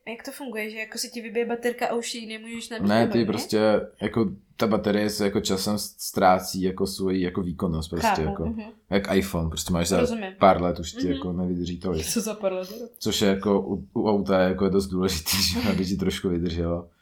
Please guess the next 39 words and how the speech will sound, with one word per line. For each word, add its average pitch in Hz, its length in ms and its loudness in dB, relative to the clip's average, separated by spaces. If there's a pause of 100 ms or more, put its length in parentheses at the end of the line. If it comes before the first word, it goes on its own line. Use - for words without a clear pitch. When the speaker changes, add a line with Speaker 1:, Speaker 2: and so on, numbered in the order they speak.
Speaker 1:
Eh? - 80 -10 (340)
Speaker 2:
Takže 139 260 4
pak, 92 200 2
jakmile 92 380 2
to 92 160 2
auto 85 260 2
jako 87 240 0
končí, 90 580 -2 (140)
tak 87 160 -4
jako 92 180 0
co 104 160 -2
oni 98 140 2
s 98 60 -2
těma 80 160 -2
bateriema? 78 520 -2
Oni 82 260 -2
jako, 82 280 -4
je 87 100 -2
to 90 120 -4
strašně 85 360 -4
toxic 87 400 -4 (100)
a 90 60 -4
nedá 87 240 2
se - 140 -6
s - 40 -10
tím 87 140 -4
jako 82 160 -4
nic 87 200 -2
dělat. 85 300 0
Jako 80 160 -8
zatím 87 280 -4
není 87 260 -2
jako 85 280 -4
nějaký 85 420 -2
dobrý 87 540 0 (440)
postup, 92 560 -2
jak 82 180 -2
je 87 80 2
jako, 82 400 -2